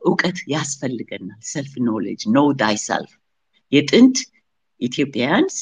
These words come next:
እና የጥንት ኢጂፕሽያንስ፣ ያው ኢትዮጵያና ኢጂፕት፣ ኢት-፣ ኢትዮጵያ በምት-፣ በኢትዮጵያ ዳይናስቲ በሚገዙበት ጊዜ የመጀመሪያው የእውቀት መሰረት ኖው ዳይ ሰልፍ ነው። እወቅ ራስህን። ራስሽን ስታውቂ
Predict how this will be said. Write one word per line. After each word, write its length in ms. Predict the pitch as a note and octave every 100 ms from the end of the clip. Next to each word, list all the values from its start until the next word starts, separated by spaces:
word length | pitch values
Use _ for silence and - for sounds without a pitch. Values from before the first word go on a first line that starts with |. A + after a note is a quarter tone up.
| -
እና 180 | C3 C3 B2+
የጥንት 420 | C3 B2+ G#3 G3+ -
ኢጂፕሽያንስ፣ 580 | B2+ B2 A2+ - G2+ -
ያው 160 | G#2 G2+
ኢትዮጵያና 460 | G#2 - A2+ G#2+ G#2
ኢጂፕት፣ 340 | F#2+ G#2 G#2 -
ኢት-፣ 200 | - -
ኢትዮጵያ 340 | - G#2 G2 A2
በምት-፣ 400 | A2 A2+ A2+ - A#2+ - - _
በኢትዮጵያ 420 | A2 B2 D#3+ - D3+
ዳይናስቲ 480 | C3+ F#3+ E3+ - - D3+
በሚገዙበት 800 | D#3+ D#3+ F3 G3 G3+ A3+ A#3+ B3
ጊዜ 200 | C#4 C4 G#3 - - -
የመጀመሪያው 720 | C4 C4+ C4+ A#3+ G#3+ G3+ F3
የእውቀት 380 | E3+ E3+ E3+ D#3
መሰረት 420 | C3+ C3+ A#2 D#3 -
ኖው 200 | B2 C3 C3
ዳይ 220 | B2 A#2+
ሰልፍ 320 | - A2+ - _
ነው። 160 | - - _ _ _ -
እወቅ 280 | - F3 - B2+
ራስህን። 460 | G#2 G2+ - G2+ A#2+
ራስሽን 540 | - - - C#4+ C#4+ C4+
ስታውቂ 500 | G#3 - D3+ C#3